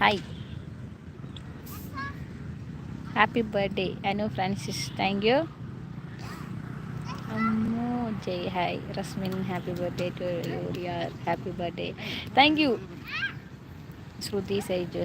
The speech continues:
happy birthday. Thank you. ഉം, ഞാൻ പറയുന്നത് കേൾക്കുന്നുണ്ടെങ്കിൽ യെസ് എന്നൊന്ന് പറയാമോ? ഞാൻ ഹെഡ്സെറ്റ് വെച്ചിട്ട് ഇവിടെ, ഇവിടെ ഇങ്ങനെ പാർക്കിലിരിക്കാം. കേൾക്കുന്നുണ്ടോ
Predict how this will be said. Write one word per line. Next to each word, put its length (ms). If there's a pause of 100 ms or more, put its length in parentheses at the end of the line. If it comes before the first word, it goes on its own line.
happy 280
birthday. 260 (100)
Thank 240
you. 60 (880)
ഉം, 160 (180)
ഞാൻ 200
പറയുന്നത് 440 (100)
കേൾക്കുന്നുണ്ടെങ്കിൽ 800 (400)
യെസ് 260
എന്നൊന്ന് 340
പറയാമോ? 440 (600)
ഞാൻ 120 (120)
ഹെഡ്സെറ്റ് 440
വെച്ചിട്ട് 340
ഇവിടെ, 200
ഇവിടെ 240
ഇങ്ങനെ 220 (100)
പാർക്കിലിരിക്കാം. 720 (4000)
കേൾക്കുന്നുണ്ടോ 440